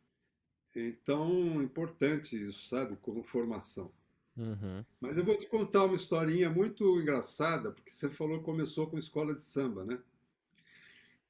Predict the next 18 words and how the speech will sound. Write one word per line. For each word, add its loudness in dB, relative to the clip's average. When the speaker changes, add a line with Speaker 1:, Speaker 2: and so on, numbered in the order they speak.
Speaker 1:
E 2
eu 8
fui 0
dar 4
um 2
curso 2
lá 0
em -4
Itajaí, 0
que -10
é -4
uma -4
cidade -2
muito -2
interessante, -2
muito -4
bonita, 0
né? -2